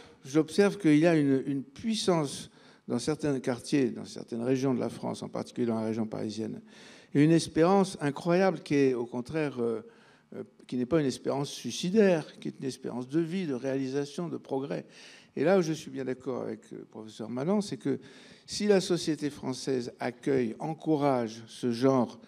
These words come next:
d'aspiration, d'espérance, eh bien, euh, elles se réaliseront.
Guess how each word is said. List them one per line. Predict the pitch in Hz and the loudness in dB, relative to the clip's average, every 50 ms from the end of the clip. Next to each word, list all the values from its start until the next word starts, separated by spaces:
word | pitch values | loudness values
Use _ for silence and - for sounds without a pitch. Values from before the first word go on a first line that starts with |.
| - - _ _ | -20 -20 _ _
d'aspiration, | - 123 113 - - - - - - 131 117 117 117 110 - - 123 110 | -10 0 0 0 2 0 -4 -6 -4 -4 -2 -2 -4 -8 -6 -6 -4 -4
d'espérance, | 107 110 123 110 - - - 117 107 110 110 107 - - - - _ _ _ _ - - - - - _ _ _ _ - | -4 -4 -6 -10 -10 -6 -6 -6 -6 -6 -10 -12 -14 -18 -20 -20 _ _ _ _ -20 -20 -20 -20 -20 _ _ _ _ -6
eh | - 123 | -4 -2
bien, | 143 160 170 | 0 2 2
euh, | 165 151 139 135 135 131 127 127 | 2 0 0 -2 -2 -2 0 0
elles | 131 127 | 0 0
se | 135 | 0
réaliseront. | 135 131 135 135 131 139 147 143 165 180 196 160 135 | 0 2 4 4 4 4 2 0 2 0 0 0 0